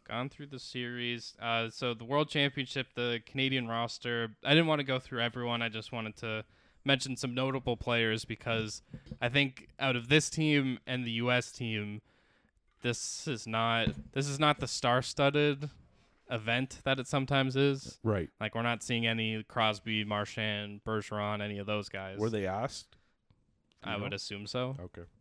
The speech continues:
Speaker 1: Um, Adam Fantilli, which I think to me is the most exciting part.
Speaker 2: For sure.
Speaker 1: He's gonna be on this team.
Speaker 2: Yeah.
Speaker 1: Cody Glass. I, I think a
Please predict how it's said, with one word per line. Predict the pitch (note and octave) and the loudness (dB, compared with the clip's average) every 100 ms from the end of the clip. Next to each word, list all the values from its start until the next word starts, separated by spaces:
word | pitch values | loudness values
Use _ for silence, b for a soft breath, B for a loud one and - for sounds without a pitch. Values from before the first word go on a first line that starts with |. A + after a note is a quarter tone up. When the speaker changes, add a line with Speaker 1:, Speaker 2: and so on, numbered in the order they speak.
| _ _ - | _ _ -12
Speaker 1:
Um, | A2 G#2+ G2 G2 F#2+ - - | -6 -4 -4 -6 -12 -18 2
Adam | B2 C#3+ C#3+ | 4 6 4
Fantilli, | C#3+ C3+ C#3 B2+ G#2+ G#2+ | 2 2 2 0 0 -2
which | A2+ A#2+ | 0 -2
I | |
think | A#2 C3+ B2 | 2 2 0
to | - | 0
me | C3+ C#3 | 4 4
is | C3+ | 4
the | - | 2
most | A#2+ A#2 | 0 0
exciting | A#2 A#2+ A2+ G2+ | -2 0 0 -2
part. | - F#2+ | -4 -4
Speaker 2:
For | F#2+ A2+ | -2 0
sure. | B2 G2 | 0 0
Speaker 1:
He's | A#2+ A#2 | -2 -2
gonna | A#2 | -2
be | A2+ | -2
on | G#2+ G#2+ | -4 -6
this | - | -10
team. | - G#2+ G#2 G#2+ | -10 -8 -8 -10
Speaker 2:
Yeah. | G2 F2 _ | -8 -10 _
Speaker 1:
Cody | - C3 B2 | -4 0 0
Glass. | B2 A#2 A#2 C3 - - - | 2 4 4 4 0 -10 -2
I, | C#3 C3 - | -2 -2 -2
I | C#3+ | 0
think | F#3 G3 F3 | 0 0 0
a | C3+ | -2